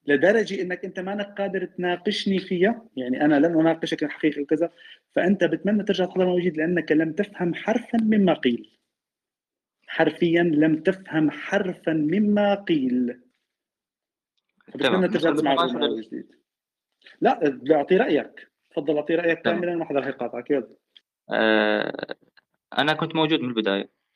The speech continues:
Speaker 2: والناس استمعوا إنك قلت الواقع الموضوعي موجود، ومجرد وجودي أنا يثبت واقعًا موضوعيًا، والخلاف عندك في الواقع الحقيقي. أي ماهية الشيء.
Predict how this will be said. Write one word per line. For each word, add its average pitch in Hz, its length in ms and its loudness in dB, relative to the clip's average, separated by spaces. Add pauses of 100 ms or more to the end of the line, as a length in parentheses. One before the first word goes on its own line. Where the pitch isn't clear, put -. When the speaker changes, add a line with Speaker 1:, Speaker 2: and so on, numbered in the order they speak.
(260)
Speaker 2:
والناس 110 800 0
استمعوا 113 480 -4
إنك 113 200 -2
قلت 120 240 -2
الواقع 117 320 0
الموضوعي 110 500 0
موجود، 120 460 -4 (1300)
ومجرد 117 580 2
وجودي 120 500 0
أنا 143 200 2
يثبت 147 400 -2
واقعًا 135 300 2
موضوعيًا، 113 580 0 (1000)
والخلاف 135 500 0
عندك 165 280 0
في - 60 -20
الواقع 156 300 2
الحقيقي. 120 500 -2 (640)
أي 143 120 2
ماهية 123 380 0
الشيء. - 340 -4